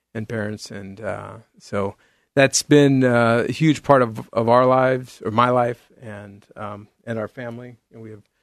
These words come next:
three amazing daughters, and, um, again, pulling through, uh, personal experiences through, uh, the Jesuit tradition. It's, it's, it's, uh,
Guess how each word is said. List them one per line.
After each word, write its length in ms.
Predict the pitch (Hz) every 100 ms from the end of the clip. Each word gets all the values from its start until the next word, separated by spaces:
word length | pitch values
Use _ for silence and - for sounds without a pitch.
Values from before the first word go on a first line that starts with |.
| _ _ _ _
three 120 | 127
amazing 400 | 120 120 113 110
daughters, 640 | 107 104 107 107 107 - - 113
and, 480 | 110 107 107 101 104
um, 400 | 101 98 101 110 _ _ _ _ _ _ - _ _
again, 300 | 123 123 113 - - -
pulling 320 | 151 151 131
through, 840 | - 143 139 135 135 127 120 120 -
uh, 360 | 98 107 104 104 110 _ -
personal 420 | 143 - 139 123
experiences 920 | 113 - 131 123 117 - 120 117 110
through, 580 | - 117 110 110 107 127 _
uh, 220 | 117 107 110 _ _ _ _ _
the 80 | 127
Jesuit 500 | 127 123 117 120 -
tradition. 680 | - 120 123 - 123 120 - -
It's, 160 | 104
it's, 300 | 113 107 -
it's, 460 | - 107 _ - -
uh, 420 | 110 107 110 120